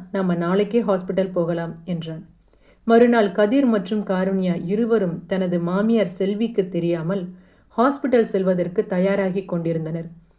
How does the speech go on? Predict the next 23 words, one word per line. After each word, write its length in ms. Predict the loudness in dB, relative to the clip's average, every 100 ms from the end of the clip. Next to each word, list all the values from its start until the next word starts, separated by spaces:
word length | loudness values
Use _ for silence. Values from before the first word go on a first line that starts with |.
| _
அப்போது 460 | -6 -4 2 4 4
காருண்யா, 540 | 2 2 2 0 -2 -6 -18 _ _ _ _ _ _ _
"நல்ல 320 | -6 0 2 2
வேலை 280 | 2 0
கதிர், 300 | 0 -2 -2 -8 -20 _ _ _ _
இன்றைக்குன்னு 540 | 0 4 4 2 0 0
பார்த்து 520 | -2 -2 0 0 2
உங்க 200 | 0 0
அம்மா 260 | 0 0
வீட்ல 340 | 0 0 0 0
இல்ல. 280 | 0 -2 -8 -20 _ _ _ _
நீ 240 | 0 2 4
ஏன் 220 | 2 2
அப்படி 300 | -2 0 2
நினைக்கிற? 500 | 2 2 2 0 0 -4 -12 -20 _
ஒருவேளை 500 | 0 0 2 2 0 -2 -14 _
அம்மா 340 | -8 -2 0
இப்போ 580 | 0 0 -2 0 2 0 -2
இருந்தாலும் 760 | -2 0 0 0 -2 -4 -10
கண்டிப்பா 540 | -6 -2 0 -2 -2 0
நம்ம 220 | 0 2
ரெண்டு 300 | 0 0 0
பேரையும் 480 | 0 -2 -2 -4